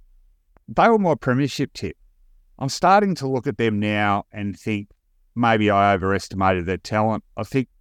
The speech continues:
I overestimated the impact the loss of Dunkley and Hunter would have on that midfield group. But one thing,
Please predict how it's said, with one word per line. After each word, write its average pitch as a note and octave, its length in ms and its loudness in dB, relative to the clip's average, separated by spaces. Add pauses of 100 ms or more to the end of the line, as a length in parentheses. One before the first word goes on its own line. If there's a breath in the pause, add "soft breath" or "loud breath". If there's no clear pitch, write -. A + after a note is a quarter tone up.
I G2+ 260 4
overestimated F#2+ 840 0
the F2+ 480 -6 (160)
impact A2 500 -4
the G2+ 80 -2
loss G2 560 -2
of F#2 380 -6
Dunkley F#2+ 640 -2
and F2 240 -6
Hunter A2 540 -4 (500)
would G#2+ 140 -4
have A#2 180 2
on G#2+ 100 0
that G#2 160 -4
midfield A2+ 420 -2
group. C3 220 0 (460)
But C#3 100 0
one G3 220 2
thing, D#3+ 460 -2